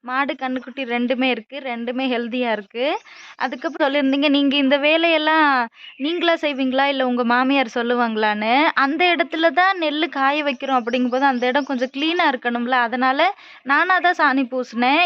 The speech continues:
இதெல்லாம் செய்யணும், அப்பதான் நல்லா இருக்கும், அப்பதான் சரியா வேலையை செய்ய முடியும். நிறைய பேர் சொல்லியிருந்தீங்க, "நீ ரொம்ப வேலை செய்றேன்னு" சொல்லிட்டு. இதெல்லாம் நார்-, இதை விடவும் இங்க பொண்ணுங்க நிறைய வேலை செய்வாங்க.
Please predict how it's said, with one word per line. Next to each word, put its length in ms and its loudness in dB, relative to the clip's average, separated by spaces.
இதெல்லாம் 440 0
செய்யணும், 680 2
அப்பதான் 440 -6
நல்லா 220 0
இருக்கும், 400 -4
அப்பதான் 380 0
சரியா 260 0
வேலையை 340 2
செய்ய 280 -2
முடியும். 500 2
நிறைய 260 -4
பேர் 240 -8
சொல்லியிருந்தீங்க, 540 0
"நீ 120 0
ரொம்ப 320 0
வேலை 340 0
செய்றேன்னு" 340 -2
சொல்லிட்டு. 460 -6
இதெல்லாம் 360 -4
நார்-, 360 2
இதை 240 0
விடவும் 420 2
இங்க 140 0
பொண்ணுங்க 400 -2
நிறைய 320 0
வேலை 260 2
செய்வாங்க. 480 -2